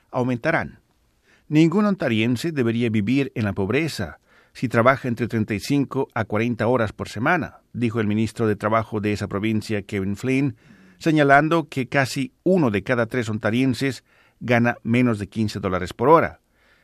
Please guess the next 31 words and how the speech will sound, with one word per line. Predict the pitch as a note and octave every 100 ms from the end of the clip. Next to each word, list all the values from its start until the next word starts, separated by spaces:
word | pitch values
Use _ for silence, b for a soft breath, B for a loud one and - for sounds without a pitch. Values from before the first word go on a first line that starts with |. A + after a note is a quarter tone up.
| b -
De | A2 D3+
ellos, | D#3+ E3 - _ b b
más | B2 D#3 E3+
de | F3
la | D#3+
mitad | C#3 C3 B2+ B2+ -
tienen | C3 C3 C3 -
entre | A#2+ A2 A2+
veinticinco | G2 F#2 G2 - C#3 B2+ C#3 C3 -
y | E3+ D#3
sesenta | A#2+ G#2+ -
y | F2
cuatro | A2 G2 G#2
años | G2+ G2+ F#2
de | G2+
edad, | C3+ C#3 B2+ - b b b
un | - F#3+
momento | E3 D#3 D#3+ D3
en |
la | A2
vida | A2+ C3 D3+ -
en | D3
el | C#3 B2+
que | C3+ A2+ b b b
muchas | C#3 D#3 D#3
personas | - C#3 B2+ A#2+ A2+ -
están | A2 - C3+ D3 - _
alimentando | C#3 D#3+ B2+ G#2 A2 G#2 F#2+
a |
sus | G#2 F#2+
familias, | G#2+ F3 C3 E2+ -